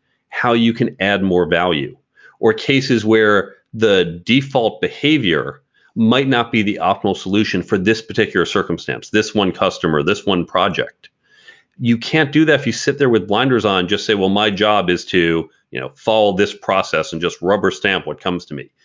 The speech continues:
So you want to kind of open yourself up, take off the blinders, look at the bigger picture and understand how you're contributing,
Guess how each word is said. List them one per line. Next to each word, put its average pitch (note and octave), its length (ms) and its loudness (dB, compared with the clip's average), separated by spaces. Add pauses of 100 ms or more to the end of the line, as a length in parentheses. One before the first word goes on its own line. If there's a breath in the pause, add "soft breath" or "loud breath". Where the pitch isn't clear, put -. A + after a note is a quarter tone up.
(260 soft breath)
So - 120 -2
you A2+ 200 2
want B2+ 260 2
to C#3 60 0
kind A#2 240 -2
of F#2 160 -8 (180)
open A#2+ 760 2
yourself G2+ 500 -2
up, F#2+ 240 -2
take B2+ 200 -2
off C3+ 140 2
the B2 80 -2
blinders, G2+ 580 0 (300 loud breath)
look C3 260 2
at E3+ 120 -2
the A2+ 80 2
bigger G#2+ 440 0
picture - 600 -4 (320 soft breath)
and A2+ 160 0
understand A#2 560 0
how A2+ 240 0
you're A2 180 2
contributing, F2+ 800 -2